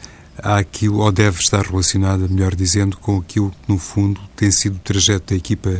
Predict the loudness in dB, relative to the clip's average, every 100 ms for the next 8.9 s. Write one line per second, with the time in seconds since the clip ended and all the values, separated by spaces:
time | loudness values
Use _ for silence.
0 | -2 -2 -2 -2 -2 2 2 2 -2 -6
1 | -20 -20 -20 -20 -18 -4 0 0 2 0
2 | 0 -2 0 0 2 2 4 2 0 0
3 | 0 2 2 0 0 0 2 4 0 -2
4 | -4 -2 0 0 0 2 0 2 2 2
5 | 2 2 2 0 -6 -18 -20 -10 0 0
6 | 4 2 2 2 2 0 -2 -2 0 -2
7 | -4 -2 2 2 2 2 2 2 -4 -8
8 | -20 -6 0 2 2 2 0 0